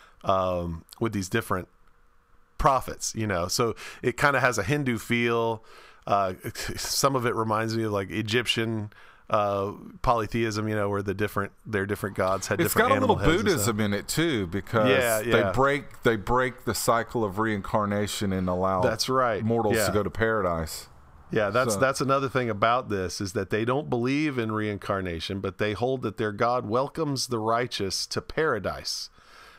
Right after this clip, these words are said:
Speaker 1: breaking the cycle of reincarnation. So they actually, I mean, I, I, I guess maybe I,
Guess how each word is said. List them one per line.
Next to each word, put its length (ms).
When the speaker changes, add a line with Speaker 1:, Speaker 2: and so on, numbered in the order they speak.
Speaker 1:
breaking 540
the 80
cycle 380
of 100
reincarnation. 480
So 160
they 140
actually, 320
I 20
mean, 220
I, 160
I, 420
I 80
guess 260
maybe 200
I, 100